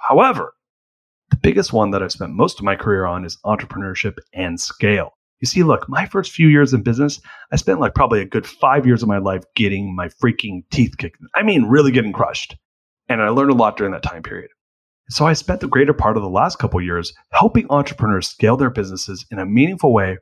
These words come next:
without going through the same growing pains that I did. And what I realized is that C E Os and business leaders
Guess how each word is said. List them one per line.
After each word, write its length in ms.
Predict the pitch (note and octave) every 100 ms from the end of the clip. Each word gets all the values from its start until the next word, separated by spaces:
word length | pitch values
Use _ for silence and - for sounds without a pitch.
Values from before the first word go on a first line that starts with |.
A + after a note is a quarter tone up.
| -
without 320 | - F3 A#3
going 240 | E3 F3
through 100 | -
the 80 | G#2+
same 200 | - A2
growing 220 | G#2 A2
pains 200 | G#2 G#2
that 120 | - -
I 140 | G#2+
did. 200 | F#2+ - _ _ _ _ _ _
And 120 | A#2+
what 100 | A#2
I 40 | B2
realized 760 | A2 D#3 G3 F#2+ E2 D#2 - - - -
is 100 | G#2+
that 120 | A2+
C 400 | - - A#3 D#3
E 40 |
Os 220 | A2 G#2+ F#2+
and 100 | F2
business 380 | G#2 A#2 G2+
leaders 280 | G#2 G2 F#2+